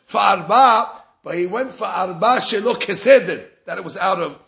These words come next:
order. So there's a remez actually in the Pasuk what he was going to do. Finally, before I get to the, uh, to the main uh,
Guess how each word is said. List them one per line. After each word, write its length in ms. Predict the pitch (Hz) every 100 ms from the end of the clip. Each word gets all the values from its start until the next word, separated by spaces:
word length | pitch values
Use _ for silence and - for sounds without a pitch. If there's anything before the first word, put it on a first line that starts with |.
| _
order. 220 | 190 196 165
So 100 | 170
there's 180 | 170 160
a 80 |
remez 380 | 160 208 202 156
actually 720 | 165 170 - 196 170 170 165 _ _ _ _ _ _ _ _
in 160 | 240 269
the 80 | 247
Pasuk 560 | - 170 - 220 190 - _ _ _ _ -
what 140 | 190
he 60 | 208
was 160 | 165
going 320 | 127 139 123 107
to 80 | _
do. 160 | _ _ _ _ _ _ _ _ _
Finally, 840 | - - 277 311 302 247 226 220 196
before 400 | 180 - 226 220
I 80 |
get 300 | 196 208 202
to 80 | 185
the, 360 | 185 175 170 165
uh, 400 | 156 143 139 143 _ _ -
to 80 | 151
the 80 |
main 580 | 156 180 185 175 160 143 _ _ _
uh, 100 | -